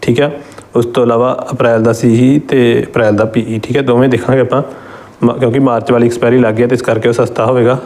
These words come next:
ਦਸ ਹਜ਼ਾਰ ਦੇ ਵਿੱਚ ਦੇਖੋ ਕਿ ਇਹ ਬਾਏ ਹੋ ਜਾਵੇਗਾ, ਠੀਕ ਹੈ। ਤੇ ਜੇ ਆਪਾਂ ਪੁੱਟ ਦੀ ਗੱਲ ਕਰੀਏ ਤੇ ਉਹ,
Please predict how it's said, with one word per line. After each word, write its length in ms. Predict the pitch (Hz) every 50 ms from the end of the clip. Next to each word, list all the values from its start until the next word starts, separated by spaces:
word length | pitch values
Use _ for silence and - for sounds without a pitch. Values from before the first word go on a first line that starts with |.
| - - 117
ਦਸ 220 | 120 113 107 -
ਹਜ਼ਾਰ 200 | - 127 123 117
ਦੇ 120 | 110 117
ਵਿੱਚ 140 | 113 120 113
ਦੇਖੋ 280 | 113 117 107 - 123 120
ਕਿ 80 | 120
ਇਹ 60 | 123 120
ਬਾਏ 260 | 120 113 107 107 104 - -
ਹੋ 100 | 113 107
ਜਾਵੇਗਾ, 340 | 110 104 107 117 120 127 123
ਠੀਕ 240 | 123 127 117 120
ਹੈ। 200 | 139 147 156 - - - - - - - - - - - - -
ਤੇ 420 | 117 110 110 110 107 110 104 - 123
ਜੇ 160 | 117 117 117
ਆਪਾਂ 160 | 113 117 117
ਪੁੱਟ 200 | 117 123 113 -
ਦੀ 160 | 123 131 127
ਗੱਲ 120 | 131 120 113
ਕਰੀਏ 260 | - 113 113 123 131
ਤੇ 140 | 123 - -
ਉਹ, 360 | 123 120 117 117 117 113